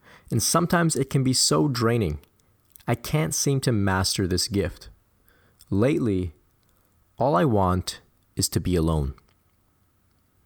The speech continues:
Thanks for the question. Look, it's important that you've recognized that being intuitive and sensitive is a gift. It really is. It's not meant to be a burden or a curse.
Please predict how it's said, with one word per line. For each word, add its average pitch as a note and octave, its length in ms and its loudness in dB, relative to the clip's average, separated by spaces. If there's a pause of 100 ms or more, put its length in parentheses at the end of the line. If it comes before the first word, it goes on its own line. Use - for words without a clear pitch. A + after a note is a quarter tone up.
(2250)
Thanks D#3 240 -2
for E3+ 60 -2
the D3+ 80 0
question. F2 480 -2 (1400)
Look, E3 380 2 (260)
it's F#3 160 0
important G3 580 0
that D3 100 0
you've D3 240 2
recognized A#2 580 0
that G2 160 -2
being C3 180 2
intuitive A#2+ 560 0
and G2 140 0
sensitive G2+ 600 -2
is F#2+ 160 -2
a D#2 160 -4
gift. - 260 -8 (920)
It - 140 -4
really B2 440 2
is. D#2 360 -2 (840)
It's - 200 -4
not C#3 280 2
meant C3 300 0
to B2+ 60 0
be A2 140 0
a G2 80 2
burden G2+ 460 2
or F#2 180 -2
a E2+ 60 -2
curse. - 560 -4